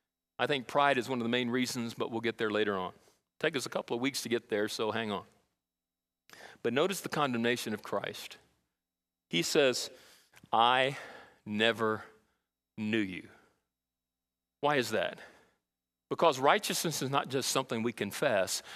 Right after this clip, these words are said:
Righteousness comes from a right relationship with God, from a heart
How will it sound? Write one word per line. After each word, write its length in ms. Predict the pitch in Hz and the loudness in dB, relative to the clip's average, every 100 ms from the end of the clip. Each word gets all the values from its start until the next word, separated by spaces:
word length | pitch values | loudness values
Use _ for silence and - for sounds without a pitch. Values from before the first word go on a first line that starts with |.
| - | -8
Righteousness 680 | 113 147 233 147 - 123 - | 2 2 2 -4 -4 -4 -2
comes 320 | - 135 120 | -2 -2 -4
from 180 | - 104 | -6 -4
a 80 | 98 | -2
right 300 | 101 123 135 | 0 0 0
relationship 580 | 120 127 127 123 - 104 | 0 0 0 -4 -6 -6
with 160 | 101 | -4
God, 380 | 110 117 104 98 - - | 0 2 2 0 -6 -18
from 200 | - 113 | -6 -2
a 40 | 101 | -2
heart 340 | - 143 143 | 0 0 0